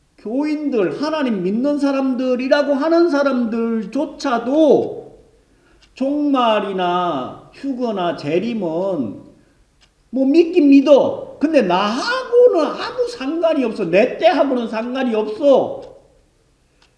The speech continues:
그건 먼 훗날 얘기지 지금 상황하고는 아무 상관이 없어. 이렇게 생각하는 사람들, 제가 만나본 사람들이 대부분이 그래요. 대부분이.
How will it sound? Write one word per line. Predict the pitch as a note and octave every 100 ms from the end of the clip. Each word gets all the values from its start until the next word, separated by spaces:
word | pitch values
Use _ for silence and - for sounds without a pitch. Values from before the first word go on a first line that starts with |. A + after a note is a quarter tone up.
| -
그건 | B3+ E4 C#4+ F#3+ - -
먼 | G#3+ C#4+ D#4 D#4+ D#4+ D#4+ B3
훗날 | C4 C#4+ D4+ D4+ B3+
얘기지 | A3+ G#3+ F3+ C4+ D4+ A#3 A#2 - - - _ _ _ _ _ _ _ _ _ _ _ _ _
지금 | - C#4+ C#4 D4+ D#4+
상황하고는 | A#3+ B3 A#3+ A#3 G#3 F3+ G3 B3 A3 C#3 -
아무 | - G#3 D4+
상관이 | C4+ A#3 A3+ A3
없어. | G3 - F#3+ C#3+ G#2+ - - _ _
이렇게 | B3+ D#4+ - C#4
생각하는 | B3 B3+ C4+ B3 A3+ A3 G#3 G3
사람들, | G3 G3 F3+ E3+ -
제가 | A3+ B3+
만나본 | A#3+ C#4+ C#4+ A#3 G3+
사람들이 | G3+ F#3+ F#3 E3+ E3+
대부분이 | F3+ B4+ C5+ C5+ F#4 F#4 G4+ - B4+ A#4+ G#4 F#4
그래요. | F3+ F#3+ F#3+ - - _ _
대부분이. | - - F#4 F#4 - -